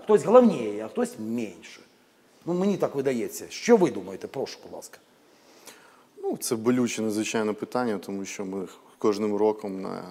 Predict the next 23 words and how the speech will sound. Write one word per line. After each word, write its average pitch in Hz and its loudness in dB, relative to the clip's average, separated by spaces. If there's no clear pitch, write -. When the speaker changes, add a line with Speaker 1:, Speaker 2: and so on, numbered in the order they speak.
Speaker 2:
річницю, 95 -8
е, 90 -12
скажімо 90 -12
так, 90 -12
Майдану 101 -6
очікуємо 92 -10
якихось - -14
там, - -18
а, - -10
м, 101 -18
справ, 110 -2
пояснень 101 -6
і, 92 -12
і, - -14
і 95 -6
так 92 -4
далі. 98 -4
Чому 95 -10
там - -18
в - -18
центрі 95 -6
європейської 92 -4
столиці - -6